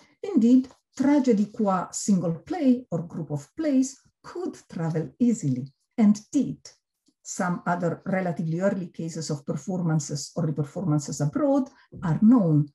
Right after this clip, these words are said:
possibly in Thessaly, uh, Euripides' Andromache,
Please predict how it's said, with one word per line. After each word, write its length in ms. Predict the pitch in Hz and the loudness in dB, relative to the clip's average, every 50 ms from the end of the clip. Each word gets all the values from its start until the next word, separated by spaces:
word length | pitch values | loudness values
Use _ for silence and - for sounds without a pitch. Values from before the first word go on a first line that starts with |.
| _ _ _ _ _ _ | _ _ _ _ _ _
possibly 360 | 151 143 139 - 151 156 185 | -4 -4 -4 -2 -2 2 2
in 100 | 202 202 | 2 2
Thessaly, 680 | 202 269 262 269 262 - - 269 247 247 254 240 240 - _ - | 2 2 0 0 -2 -2 -2 2 4 4 4 4 2 -4 _ -8
uh, 180 | 160 147 143 - - | -6 -6 -6 -6 -6
Euripides' 520 | 165 147 151 156 151 - - - 143 - | -6 -4 -4 -4 -6 -6 -10 -12 -6 -4
Andromache, 600 | 156 160 - 254 269 240 240 226 233 - - | -4 -2 0 0 2 2 2 2 0 -6 -14